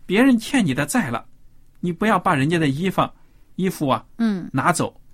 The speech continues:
Speaker 2: 因为他晚上可能拿这个当被子盖。
Speaker 1: 对了。
Speaker 2: 嗯。
Speaker 1: 而且呢，他欠你的债，他有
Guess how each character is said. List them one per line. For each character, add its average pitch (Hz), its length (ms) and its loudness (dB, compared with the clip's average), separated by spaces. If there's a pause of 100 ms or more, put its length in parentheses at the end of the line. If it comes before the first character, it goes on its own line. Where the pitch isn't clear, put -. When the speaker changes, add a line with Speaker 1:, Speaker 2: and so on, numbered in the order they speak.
(400)
Speaker 2:
因 247 140 2
为 247 80 2
他 247 220 0
晚 190 180 2
上 233 160 0
可 214 140 -4
能 202 120 -2
拿 202 160 0
这 240 120 0
个 220 80 0
当 226 200 0
被 233 220 2
子 180 140 -6
盖。 160 300 -8
Speaker 1:
对 135 140 0
了。 120 180 -2
Speaker 2:
嗯。 185 360 -6
Speaker 1:
而 175 160 0
且 175 160 -2
呢， 156 160 2
他 196 100 -2
欠 190 280 -2
你 147 100 0
的 156 100 0
债， 156 220 0
他 208 200 -2
有 196 140 2